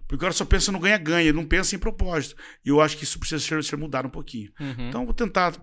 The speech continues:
Speaker 1: é, é, mu-, mudar um pouquinho o cenário, com, lançar um novo modelo de negócio com startups.
Speaker 2: Bacana.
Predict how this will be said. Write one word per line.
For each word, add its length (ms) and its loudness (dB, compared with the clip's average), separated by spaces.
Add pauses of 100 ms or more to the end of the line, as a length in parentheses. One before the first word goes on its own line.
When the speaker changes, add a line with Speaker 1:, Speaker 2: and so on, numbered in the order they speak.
(200)
Speaker 1:
é, 380 0 (400)
é, 320 -4
mu-, 260 -4
mudar 320 -2
um 80 0
pouquinho 260 2
o 60 -2
cenário, 600 -4
com, 300 -10 (300)
lançar 360 2
um 200 -4
novo 220 -4
modelo 360 -4
de 120 -10
negócio 520 -10
com 120 -6
startups. 600 -10
Speaker 2:
Bacana. 640 -8